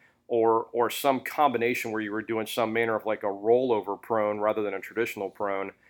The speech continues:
um, and working your way through that. So understanding, you know, low to the ground is good, good fundamental shooting positions is good, um, and then lastly, points of contact. How many points of contact can you,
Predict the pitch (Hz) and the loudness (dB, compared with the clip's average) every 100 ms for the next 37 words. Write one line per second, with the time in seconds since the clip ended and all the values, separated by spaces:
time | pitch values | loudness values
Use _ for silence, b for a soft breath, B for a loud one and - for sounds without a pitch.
0 | b b - 98 95 95 98 110 104 120 | b b -4 2 4 2 0 -6 0 0
1 | 120 110 101 92 - 110 90 76 - - | 0 -2 -2 -4 -2 -4 -2 -6 -6 -4
2 | 113 127 123 - 120 117 110 107 107 101 | 0 0 0 -2 0 0 -2 0 0 0
3 | b b - 139 160 165 143 143 139 - | b b 2 6 8 6 6 6 4 0
4 | 127 123 117 - _ _ - 117 143 147 | 2 2 0 -6 _ _ -20 -2 -2 2
5 | 143 127 123 120 - 147 143 113 107 120 | 4 4 4 0 2 2 2 0 -2 -2
6 | 123 120 110 117 113 113 - b b - | -4 -6 -4 0 2 2 -2 b b -2
7 | 110 110 110 113 123 120 120 107 127 135 | 4 6 4 2 0 2 2 2 2 2
8 | 113 107 - 160 104 113 131 127 - - | -2 -4 -4 -4 -4 -4 -2 -4 -10 -14
9 | _ _ _ _ 113 135 143 139 127 107 | _ _ _ _ -4 -4 -4 -4 -4 -4
10 | 113 120 104 98 - 104 | -2 -2 -4 -8 -8 -12